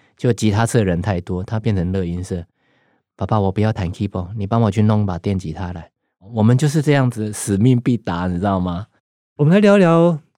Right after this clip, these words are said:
Speaker 2: 瓦窑坑好了，因为感觉这个地方对你来说很重要，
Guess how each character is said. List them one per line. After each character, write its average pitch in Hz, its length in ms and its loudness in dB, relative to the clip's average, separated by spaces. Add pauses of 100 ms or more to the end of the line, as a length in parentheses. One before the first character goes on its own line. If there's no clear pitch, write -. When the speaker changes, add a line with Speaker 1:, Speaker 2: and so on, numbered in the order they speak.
(360)
Speaker 2:
瓦 120 160 2
窑 123 160 4
坑 143 200 0
好 120 200 0
了， 104 160 -8
因 143 80 -2
为 151 360 2 (200)
感 127 160 0
觉 135 160 4
这 165 100 2
个 160 100 4
地 160 140 4
方 147 260 2
对 147 120 4
你 131 60 2
来 120 100 2
说 127 160 4
很 113 160 -2
重 120 220 2
要， 120 160 4